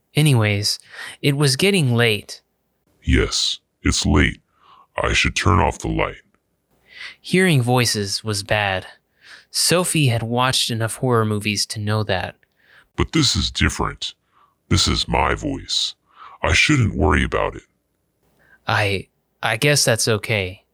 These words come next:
Speaker 1: isn't it?
Speaker 2: Yes, it's okay. I should turn off the light now.
Speaker 1: Sophie hesitantly turned off the light.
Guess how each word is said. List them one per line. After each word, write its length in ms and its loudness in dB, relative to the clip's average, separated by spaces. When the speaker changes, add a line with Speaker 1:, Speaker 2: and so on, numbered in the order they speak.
Speaker 1:
isn't 260 2
it? 180 -2
Speaker 2:
Yes, 640 0
it's 200 0
okay. 520 0
I 120 0
should 240 0
turn 200 2
off 180 0
the 80 -2
light 320 -2
now. 320 -4
Speaker 1:
Sophie 560 0
hesitantly 760 -2
turned 340 2
off 220 -2
the 100 -6
light. 400 -2